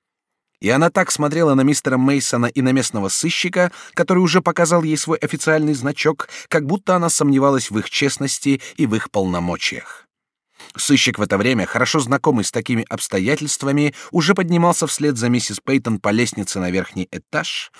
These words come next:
а мистер Мейсон вынул из своего кармана ордер на производство обыска, которым он позаботился запастись. Когда мистер Мейсон и сыщик вошли в комнату Клайда, они быстро осмотрели её.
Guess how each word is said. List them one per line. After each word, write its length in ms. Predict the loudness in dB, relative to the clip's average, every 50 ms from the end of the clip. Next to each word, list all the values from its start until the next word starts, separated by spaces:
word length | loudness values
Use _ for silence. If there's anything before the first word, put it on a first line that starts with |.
| -20 -20 -20 -10 -2
а 80 | 0
мистер 320 | 2 2 2 2 2 2 4
Мейсон 480 | 4 4 4 2 2 2 2 2 2
вынул 380 | 2 4 4 6 6 6 4 2
из 180 | 2 -2 -2 -2
своего 360 | -2 -2 -2 0 0 0 0
кармана 460 | 0 0 0 2 2 2 2 0 -2 -2
ордер 460 | -2 0 2 2 2 0 -2 -2 -2
на 120 | 0 -2 -4
производство 640 | -2 -2 -4 -4 -4 -4 -6 -6 -6 -8 -8 -8 -6 -4
обыска, 560 | -2 0 0 2 0 0 -2 -2 -2 -2 -2 -4 -10 -10
которым 420 | -6 -4 -2 0 2 2 2 0 2
он 160 | 2 0 0
позаботился 1040 | 0 _ -4 -4 -2 -2 -2 -4 -2 -2 -2 -2 -2 -4 -6 -4 -2 -2 -2 -2 -2
запастись. 800 | -4 -4 -4 -4 -2 -2 -2 -4 -4 -8 -10 -12 -10 -10 -12 -12 _ _ _ _ _ _ _ _ _ _ _ _ _ _ _ _ _ _ _ _ _ _ _ _ _ _ _ _ _ _ _ _ _ _
Когда 300 | -2 0 2 4 4 4
мистер 300 | 2 2 0 0 0 0
Мейсон 340 | 0 2 2 0 0 -2 -2
и 120 | -2 -2
сыщик 420 | -2 -2 0 0 -2 -2 -4 -4 -4
вошли 220 | -4 -2 -2 -4
в 80 | -4 -2
комнату 400 | 0 0 0 0 -2 -4 -6 -4
Клайда, 500 | 0 2 2 2 2 2 2 0 0 -2 -6 -10 -6 -2
они 220 | 0 0 0 0
быстро 420 | 0 -2 -4 -4 -4 -4 -6 -6
осмотрели 560 | -8 -6 -6 -6 -4 -4 -4 -4 -4 -6 -4 -4
её. 380 | -4 -2 -2 0 0 -2 -2